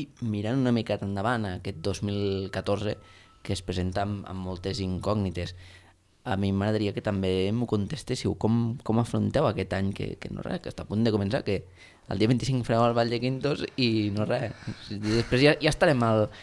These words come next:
al dos mil catorze. Amb, amb tantes incògnites, com, com l'afronteu? Sí. S'ho pensen, se miren, el Bobis passa cortésment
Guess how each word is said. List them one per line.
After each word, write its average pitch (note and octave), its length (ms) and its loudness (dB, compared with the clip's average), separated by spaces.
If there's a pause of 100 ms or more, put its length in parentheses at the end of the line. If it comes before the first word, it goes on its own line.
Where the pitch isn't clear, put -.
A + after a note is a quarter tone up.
(180)
al A2 220 2
dos A2 200 2
mil G2+ 560 4
catorze. B2 420 2
Amb, G2+ 260 4
amb G2+ 200 -2
tantes E3+ 280 0
incògnites, A#2 760 0
com, - 280 -4 (240)
com C#3+ 220 4
l'afronteu? C3+ 520 0 (2750)
Sí. - 280 -6 (800)
S'ho - 220 -6
pensen, B3+ 460 8 (200)
se D4 200 12
miren, D3 460 12
el B2+ 260 8
Bobis C3+ 380 10
passa C3 680 8
cortésment C3 800 2